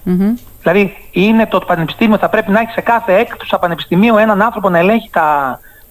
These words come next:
Speaker 2: πιστοποιητικά. Καταλαβαίνετε
Speaker 1: Ναι.
Speaker 2: τι λέω;
Speaker 1: Ναι, ναι, ναι.
Speaker 2: Άρα, ε, θα έχουμε ένα θέμα στον τρόπο εφαρμογής αυτού του θέματος, αυτού
Speaker 1: Στη-,
Speaker 2: της,
Speaker 1: στις
Speaker 2: ε,
Speaker 1: υπόλοιπες βαθμίδες
Speaker 2: οδηγίας.
Speaker 1: της παιδείας ποιος τα ελέγχει;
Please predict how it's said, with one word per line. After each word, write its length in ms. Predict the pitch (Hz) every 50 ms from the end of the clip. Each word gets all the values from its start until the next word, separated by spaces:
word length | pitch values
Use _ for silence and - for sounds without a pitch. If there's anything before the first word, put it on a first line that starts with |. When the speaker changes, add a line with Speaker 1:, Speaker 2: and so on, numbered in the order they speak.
| - - -
Speaker 2:
πιστοποιητικά. 800 | - 160 - 165 - 156 - 151 - - - 349 139 110 - -
Καταλαβαίνετε 480 | - - - 180 196 185 202 170 156 -
Speaker 1:
Ναι. 60 | -
Speaker 2:
τι 60 | -
λέω; 160 | 240 254 254
Speaker 1:
Ναι, 80 | 233 226
ναι, 200 | 226 214 196 180 160 151 -
ναι. 300 | 190 196 202 170 160 -
Speaker 2:
Άρα, 640 | - 202 220 240 262 269 262 220 - - - 226 202
ε, 300 | 190 196 190 190 190 190 196 175 - - 190 -
θα 100 | - 262
έχουμε 260 | 269 - - - 233
ένα 140 | 233 220 190 175
θέμα 220 | - 262 269 269 254
στον 180 | - - 208
τρόπο 240 | - 226 254 262 -
εφαρμογής 540 | 233 - - 208 196 196 208 208 247 196 -
αυτού 200 | 151 - - -
του 120 | - 139 127
θέματος, 400 | - 143 131 123 123 - - -
αυτού 140 | - 160 -
Speaker 1:
Στη-, 300 | - 170 - 226 233 220
Speaker 2:
της, 100 | - -
Speaker 1:
στις 220 | - - 220 208
Speaker 2:
ε, 40 | 220
Speaker 1:
υπόλοιπες 440 | - - 233 254 285 294 294 285 254
βαθμίδες 380 | 220 220 - 214 220 254 285 285
Speaker 2:
οδηγίας. 200 | 269 180 - 233
Speaker 1:
της 160 | 240 - -
παιδείας 420 | - 220 208 202 240 269 302 285
ποιος 200 | 285 294 302 285
τα 80 | - 202
ελέγχει; 480 | 185 170 156 151 147 143 - 131 131